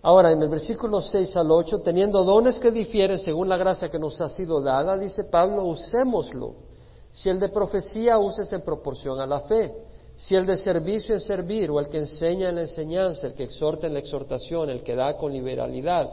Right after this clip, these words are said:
el que dirige, con diligencia, el que muestra misericordia, con alegría. Teniendo, pues, dones que difieren", tenemos dones, tenemos dones, y esos dones difieren,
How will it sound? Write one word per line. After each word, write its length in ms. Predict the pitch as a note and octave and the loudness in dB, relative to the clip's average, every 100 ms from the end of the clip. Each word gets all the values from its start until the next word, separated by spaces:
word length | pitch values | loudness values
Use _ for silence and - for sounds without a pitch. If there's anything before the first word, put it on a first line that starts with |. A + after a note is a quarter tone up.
| - - - | -10 -20 -12
el 140 | G3+ G3 | -8 0
que 120 | G3+ | 2
dirige, 400 | G#3 G3+ G3+ G3 | 2 0 0 0
con 160 | G3 | -2
diligencia, 560 | F#3+ F#3+ E3 G3+ G3 - | -2 -2 -2 0 -2 -4
el 80 | C#3+ | -6
que 100 | C#3+ | -4
muestra 340 | D3 D3 - | -4 -6 -6
misericordia, 760 | D3+ C#3 B2 B2 - B2 B2+ C3+ - - - | -8 -8 -8 -8 -4 -4 -2 -6 -10 -20 -14
con 200 | - B2+ | -10 -6
alegría. 560 | B2 A#2+ B2+ C3 A2+ - - - - - | -6 -4 -4 -2 -4 -6 -14 -20 -20 -4
Teniendo, 580 | F#3+ A#3+ D#4 C#4 G3+ - | 0 4 4 4 2 0
pues, 340 | A#2 - - - - - - | -8 -8 -16 -20 -20 -20 -18
dones 560 | C3+ E3+ F#3 G3+ G#3+ - | 6 8 10 8 4 2
que 120 | G#3 | 0
difieren", 800 | G3 F3+ - A#3 A3 D3+ B2 - | 0 -4 2 6 8 6 0 -2
tenemos 540 | F#3 G3 A3+ A#3+ F#3+ | 0 2 4 2 2
dones, 720 | F#3 B3+ D4+ A#3 A#2+ - - - - - - - - | 4 6 6 2 -2 -8 -14 -18 -20 -20 -20 -14 -4
tenemos 580 | F3 F#3+ G#3+ A3+ F#3+ | -2 0 0 0 -2
dones, 520 | E3 A3 B3 E3 G#2+ - - - - - - | 0 2 2 0 -6 -12 -20 -20 -20 -20 -10
y 120 | D#3+ | -4
esos 320 | E3+ F3+ G#3+ E3+ | -4 -2 -4 -2
dones 360 | D#3+ F3 F3 | -2 -2 -6
difieren, 800 | G3 F3+ A3 B3+ C#4+ D4+ F3+ A2+ | -8 -10 -4 -2 0 -2 -4 -6